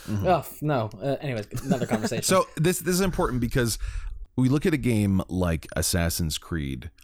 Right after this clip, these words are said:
Speaker 1: Odyssey. It's a game that at the fifteen hour mark really opened up and was fun. And I think that is indicative of an industry that is broken. Anton, speak to this with me. There is no reason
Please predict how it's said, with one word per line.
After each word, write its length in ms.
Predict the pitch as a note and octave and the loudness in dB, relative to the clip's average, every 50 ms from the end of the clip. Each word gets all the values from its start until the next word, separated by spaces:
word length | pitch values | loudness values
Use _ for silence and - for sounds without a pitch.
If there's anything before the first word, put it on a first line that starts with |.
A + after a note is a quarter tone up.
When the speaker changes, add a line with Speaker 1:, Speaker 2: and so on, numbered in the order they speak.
| - - - - | -20 -20 -10 -4
Speaker 1:
Odyssey. 600 | C2+ C#2 D2 D#2+ C#2+ C2 C2+ - - - G1+ G1+ G1+ - | -2 0 0 0 0 0 -2 -2 -2 -4 -6 -8 -8 -6
It's 160 | - E2+ - | -4 -2 -2
a 60 | F2 | -2
game 300 | D#2+ D2 F2+ F#2+ G2+ G2+ | 0 0 2 2 4 4
that 180 | F#2 F2+ E2+ - - | 4 2 0 0 -2
at 160 | E2+ E2+ - | -6 -6 -4
the 80 | - F#2+ | -6 -8
fifteen 680 | - - - - D#3+ D#3 - - - C3+ D3 C#3 C3+ A#2+ | -8 -8 -2 -2 -2 0 -2 -6 -4 -2 0 0 2 2
hour 360 | G2+ G2+ A2+ A2+ A2 G#2 F#2 | 2 2 2 2 2 2 2
mark 460 | E2+ D#2 C#2+ C2+ C2 C#2+ - - - - - - - | 0 0 0 0 -2 -2 -4 -6 -18 -20 -20 -20 -8
really 320 | - G2 A2 G#2 G#2 G#2 G2 | -2 -2 0 2 2 2 2
opened 400 | F2+ F2+ - F2+ E2+ E2+ E2 D2+ | 2 2 0 0 -2 0 0 0
up 280 | D#2 D2 D2+ - - - - - - _ _ - | -2 -2 -2 -2 -4 -6 -6 -8 -20 _ _ -4
and 280 | F2 E2+ D#2+ D#2+ D#2 | -2 -2 0 0 -2
was 200 | D#2+ E2 D#2+ - | -2 -2 -2 -4
fun. 400 | - - - D#2 B1 G1+ G1+ G1+ G1+ - - - - - | -6 -4 -2 -2 -2 -2 -4 -6 -6 -8 -12 -12 -8 -2
And 160 | - G#2+ G#2+ | 0 2 2
I 160 | G2 G#2+ A#2+ | 2 2 2
think 380 | C3 - - B2+ A2 F2+ F2 F2 | 0 0 0 0 0 0 -2 -2
that 540 | E2+ E2 E2+ F2 G2 C#3 D#3 - - - - - - - _ - - | -2 -2 0 0 0 -2 -2 -2 -6 -6 -6 -8 -20 -20 _ -12 -6
is 200 | G2 F#2+ E2+ D#2 | -4 -2 -2 0
indicative 600 | E2+ E2 D#2+ D2 G2+ F#2+ - A2 F2+ F#2 F2+ D2 | 0 -2 0 0 -2 0 0 0 0 0 0 0
of 140 | A#1 E2 D#2 | 0 -2 0
an 100 | E2 E2 | 0 0
industry 760 | E2+ F2 F2+ F2 E2+ - - - F2 E2 D#2 C#2+ C#2 C2+ - - | 0 0 0 0 -2 -2 -2 -2 -2 -2 -2 -4 -6 -6 -8 -8
that 260 | - C#2+ D#2 C#2+ C#2 | -6 -4 -4 -2 -2
is 160 | C#2 C2+ D#2 | -4 -6 -8
broken. 560 | - - - C2 C#2 D2 - E2 A#1+ A#1+ C#2+ - - - - - - - | -6 -4 -2 -2 -2 -2 -2 -4 -6 -6 -8 -14 -16 -20 -18 -16 -8 -4
Anton, 600 | - A2+ C3+ C3+ - D3+ C3 B2 A#2+ A#2 G#2+ - | 0 0 0 2 2 4 4 4 4 2 0 0
speak 320 | - - - - C#3 C#3+ C3 | -2 -6 -4 -2 -2 -4 0
to 100 | - B2 | 0 0
this 180 | A2+ G#2+ - | 0 2 2
with 160 | - G#2+ G2 - | 2 0 0 2
me. 200 | F#2 F#2 F2 D#2 - - - - - - - - | 0 0 0 -2 -4 -10 -20 -20 -20 -16 -4 0
There 200 | C#3 F3+ A3 A3+ | 2 2 2 2
is 300 | - - C3+ A#2 G#2 G#2+ | 2 0 0 2 2 4
no 380 | A2+ A2 A2 A2+ C3 E3 F#3 | 4 4 4 4 4 4 4
reason 800 | F3+ D3+ C3+ D#3 F3 F3 E3+ C3 G#2+ G#2 F#2+ E2+ D#2+ D#2 D#2+ D#2 | 4 4 4 4 4 4 2 2 2 2 2 0 0 0 -2 -4